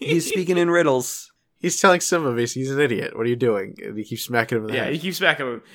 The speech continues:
Speaker 3: And, he, and Simba goes, "Why did you do that? That hurt." It's like, "Well, guess what? It happened in the past. It's behind you, right? Hakuna Matata, bitch."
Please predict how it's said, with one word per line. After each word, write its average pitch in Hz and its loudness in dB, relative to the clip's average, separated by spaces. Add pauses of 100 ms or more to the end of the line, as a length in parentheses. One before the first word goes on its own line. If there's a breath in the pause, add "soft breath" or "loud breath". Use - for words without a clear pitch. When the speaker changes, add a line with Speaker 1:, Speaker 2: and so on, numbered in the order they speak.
(120 soft breath)
Speaker 3:
And, 160 -2
he, 196 2
and 196 0
Simba 220 0
goes, 160 -2
"Why 214 0
did 220 -8
you 208 -10
do 339 0
that? 254 4
That 214 2
hurt." 269 4
It's - -20
like, 208 0
"Well, 190 2
guess 175 -2
what? 180 0 (140 loud breath)
It - -8
happened 180 0
in 175 -6
the 165 -6
past. - 0 (160 loud breath)
It's 175 -2
behind 208 8
you, 180 0
right? 196 6 (140)
Hakuna 233 4
Matata, 220 8
bitch." 104 2